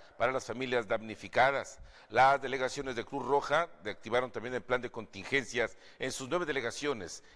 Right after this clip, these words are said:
en las de Tehuantepec, Salina Cruz, Oaxaca, son las que presentan el mayor número de incidencias. Hay reportes preliminares de por lo menos setenta atenciones médicas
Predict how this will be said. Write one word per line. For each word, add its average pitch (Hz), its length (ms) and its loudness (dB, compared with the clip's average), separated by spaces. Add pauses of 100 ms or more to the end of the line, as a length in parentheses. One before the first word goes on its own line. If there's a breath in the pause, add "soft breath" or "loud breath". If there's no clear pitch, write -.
en 117 360 0 (100)
las 104 360 2
de 104 160 -2
Tehuantepec, 113 680 0
Salina 117 280 -6
Cruz, 170 400 -6 (260 soft breath)
Oaxaca, 135 600 0 (180 loud breath)
son - 160 0
las 156 140 -2
que 160 100 -6
presentan 143 380 -2
el 135 80 -2
mayor 123 260 -4
número 147 280 -4
de 135 100 0
incidencias. 120 1000 -4 (220 loud breath)
Hay 131 140 4
reportes 143 500 0
preliminares 131 480 0
de 120 80 -4
por 131 120 -4
lo 123 60 -4
menos 131 240 -2
setenta 135 500 -2
atenciones 110 520 -4
médicas 110 560 0